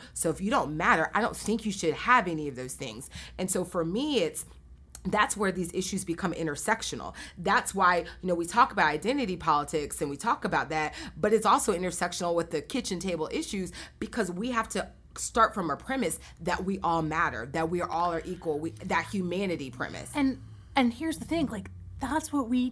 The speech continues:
Speaker 2: teach children as babies and on the playground, right? Like, when you're, you're telling your kids, like, not to be a bully, not to be mean, not to exclude anyone, that w-, you invite the whole class to your birthday party,
Speaker 1: Correct.
Speaker 2: not just the people that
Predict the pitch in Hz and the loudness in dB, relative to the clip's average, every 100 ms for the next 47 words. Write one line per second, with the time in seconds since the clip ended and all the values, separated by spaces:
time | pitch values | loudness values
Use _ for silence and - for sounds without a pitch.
0 | - - 277 277 - - - - 277 277 | -4 -4 -2 -2 -4 -10 -12 -2 -2 0
1 | 226 208 202 196 214 196 170 233 254 311 | 0 0 -2 -2 -6 -6 -2 2 2 0
2 | 254 170 160 - - - 226 220 240 233 | 0 -2 -4 -8 -10 -4 -4 2 4 2
3 | - - 294 320 277 208 190 190 202 240 | 0 -2 0 0 4 6 6 4 6 6
4 | 262 - - - - 240 - - - 240 | 4 -4 -20 -8 0 0 0 -18 -6 2
5 | 233 226 220 - - - 214 196 262 269 | 4 4 2 -4 -16 -8 -8 -4 0 2
6 | 240 233 269 269 254 208 196 - - 214 | 2 0 4 4 4 0 0 -16 -4 2
7 | 247 247 247 247 240 277 285 247 196 190 | 4 4 2 2 2 2 4 2 2 0
8 | 220 240 254 254 254 269 262 214 196 226 | 2 2 2 0 2 2 2 2 4 2
9 | - 254 247 - 294 294 240 220 208 196 | 2 -4 -4 0 4 4 4 2 4 4
10 | 190 175 170 - - - - - 226 220 | 4 2 0 -6 -20 -20 -6 6 8 8
11 | - - - 240 247 240 262 247 262 262 | 4 -10 -2 0 6 8 8 8 8 8
12 | 262 247 294 330 349 - 233 220 220 - | 6 6 6 8 6 4 4 4 4 0
13 | 233 233 220 214 196 214 196 175 202 247 | 0 2 2 4 4 6 6 8 8 6
14 | 233 285 269 - - 277 277 269 277 262 | 6 6 6 4 2 2 4 6 8 6